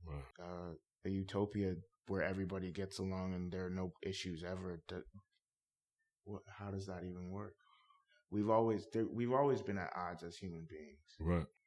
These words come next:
Speaker 2: Since the days of the Bible, since we've always been at odds. Well, uh, and until I, like, the future is either we figure out a way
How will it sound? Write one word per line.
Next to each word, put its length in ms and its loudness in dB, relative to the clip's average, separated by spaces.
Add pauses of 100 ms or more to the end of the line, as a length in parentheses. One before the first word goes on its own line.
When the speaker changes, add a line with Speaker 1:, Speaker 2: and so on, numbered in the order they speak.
(140)
Speaker 2:
Since 360 -4
the 120 -4
days 260 0
of 60 -4
the 80 -2
Bible, 500 -2
since 380 -10
we've 260 -4
always 420 0
been 200 -4
at 200 -4
odds. 400 -8 (260)
Well, 220 -2
uh, 220 -2
and 240 0 (320)
until 540 6 (280)
I, 100 2 (120)
like, 240 0
the 80 -2
future 380 2
is 240 4 (600)
either 300 6
we 160 4
figure 360 4
out 200 6 (320)
a 80 4
way 580 2